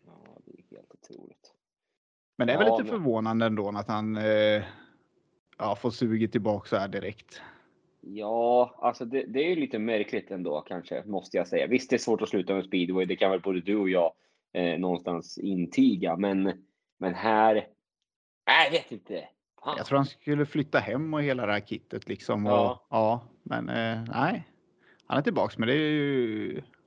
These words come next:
Speaker 2: han har ju ett par år. Han är ju duktig. Han hade ju ett par riktigt bra år där, typ elva, tolv, tretton. Där någonstans så var han
Speaker 1: Mm.
Speaker 2: ju ruggig.
Speaker 1: Faktiskt, faktiskt.
Speaker 2: Vad har
Speaker 1: Ja,
Speaker 2: hänt mer
Speaker 1: nog
Speaker 2: då?
Speaker 1: om, nog om det går Rory. Jag har ju Oxford Cheetahs lag framför mig här.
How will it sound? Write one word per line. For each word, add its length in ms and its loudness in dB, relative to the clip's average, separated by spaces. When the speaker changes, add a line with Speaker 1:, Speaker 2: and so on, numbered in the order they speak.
Speaker 2:
han 100 0
har 100 6
ju 40 6
ett 80 2
par 100 4
år. 120 2
Han 240 -4
är 40 -4
ju 60 -2
duktig. 320 0
Han 140 2
hade 140 2
ju 40 2
ett 100 -8
par 300 2
riktigt 600 -4
bra 180 2
år 180 0
där, 120 -2
typ 360 -8
elva, 340 -4
tolv, 240 -2
tretton. 420 -4
Där 80 0
någonstans 320 -4
så 80 -2
var 100 0
han 120 -2
Speaker 1:
Mm. 120 -4
Speaker 2:
ju 220 -2
ruggig. 400 0
Speaker 1:
Faktiskt, 440 -12
faktiskt. 520 -20
Speaker 2:
Vad 120 -2
har 80 6
Speaker 1:
Ja, 40 4
Speaker 2:
hänt 140 2
mer 120 4
Speaker 1:
nog 20 4
Speaker 2:
då? 60 8
Speaker 1:
om, 180 -4
nog 180 -2
om 120 2
det 80 0
går 140 2
Rory. 480 4
Jag 100 6
har 80 4
ju 60 0
Oxford 540 -4
Cheetahs 580 -4
lag 320 2
framför 360 -4
mig 120 -6
här. 180 -2